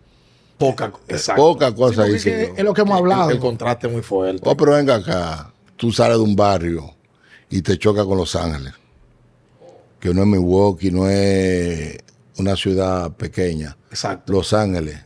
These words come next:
Speaker 2: exigente como Nueva York. Cuenta contratazo, la prensa arriba de ti, la fanaticada arriba de ti.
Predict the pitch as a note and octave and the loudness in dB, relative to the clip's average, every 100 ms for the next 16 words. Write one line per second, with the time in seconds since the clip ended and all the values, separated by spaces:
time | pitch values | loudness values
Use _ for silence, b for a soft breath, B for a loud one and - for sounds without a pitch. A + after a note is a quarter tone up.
0 | - E2 E2 G2 F2+ G#2+ F#2+ F2 F#2 F2+ | -14 -8 -4 -2 0 0 -2 -2 -2 -2
1 | F2 F2 F2 D#2+ - _ _ _ _ b | -2 0 -2 -4 -10 _ _ _ _ b
2 | b b b - G2+ G#2+ G2+ G#2 F#2+ F2 | b b b -4 0 2 2 2 0 0
3 | F#2+ F2+ - D2+ F#2+ F#2 A2+ A2 G#2 G2 | 0 0 -4 -8 -6 -4 0 0 2 0
4 | G2+ G2 F2+ G#2+ G#2 G#2 G#2+ G#2+ G#2+ A#2 | 2 0 -2 -2 -2 -2 -2 -2 -2 0
5 | A2+ A2+ A2 G2+ F2 G2 F#2+ | 2 2 0 0 -2 -4 -6